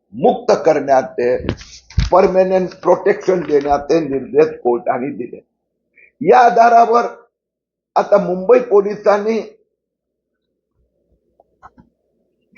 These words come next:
सत्तेचाळीसवे न्यायालय एस्प्लेनेट कोर्ट यात, येथे सी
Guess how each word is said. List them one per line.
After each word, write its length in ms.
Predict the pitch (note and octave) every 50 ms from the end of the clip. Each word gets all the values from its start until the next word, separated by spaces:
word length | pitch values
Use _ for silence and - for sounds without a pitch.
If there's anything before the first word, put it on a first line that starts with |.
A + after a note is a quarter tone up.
| - - - -
सत्तेचाळीसवे 1120 | G3 F#3 - - - - A#3+ B3+ B3 - - G#3 F#3+ G3+ G3+ F#3+ - - - F3+ G3+ G3
न्यायालय 600 | F3 E3 D#3+ D#3+ D#3+ F3+ F#3 F#3 F#3 G3+ G#3+ G#3 F3 - -
एस्प्लेनेट 680 | E3+ D#3+ D#3+ - - - E3+ F#3+ F#3 F3+ F3+ F3+ F3 - - - _ -
कोर्ट 300 | - A3 A3+ F#3 D3+ - - - _ _ _ _ _ _ _ _ G2 A2 A#2+ C3
यात, 160 | E3+ F#3+ G3+ - - - - _ _ _ _ _
येथे 400 | E3+ F#3+ A#3 - A#3+ F#3 F3+ - - - - _ _ _ _ _ _ _ _ _ _ _ _ _ _ _ _ _
सी 180 | - B3 C4 C#4